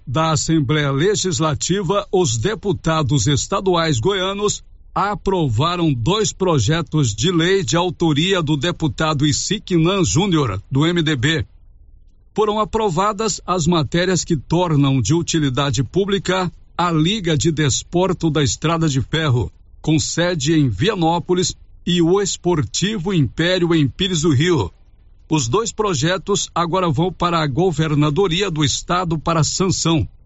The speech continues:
Caso sancionadas pelo governador de Goiás e com o título de entidades de utilidade pública,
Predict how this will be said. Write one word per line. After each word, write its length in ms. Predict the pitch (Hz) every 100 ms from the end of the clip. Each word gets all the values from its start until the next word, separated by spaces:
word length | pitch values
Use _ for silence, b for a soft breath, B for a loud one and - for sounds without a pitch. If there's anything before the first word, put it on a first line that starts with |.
| -
Caso 500 | 165 190 208 170 196
sancionadas 1120 | - - 208 233 - 202 165 165 160 143 127
pelo 240 | - 170
governador 720 | 160 147 151 180 175 143 147 123
de 140 | 156
Goiás 560 | 165 170 151 120 - -
e 120 | 165
com 360 | - 170 190 175
o 60 | 135
título 520 | - 196 151 160 151
de 200 | 110 185
entidades 800 | 180 185 131 156 160 139 156 -
de 120 | 160
utilidade 680 | 147 165 143 120 139 107
pública, 640 | 131 - 208 214 190 202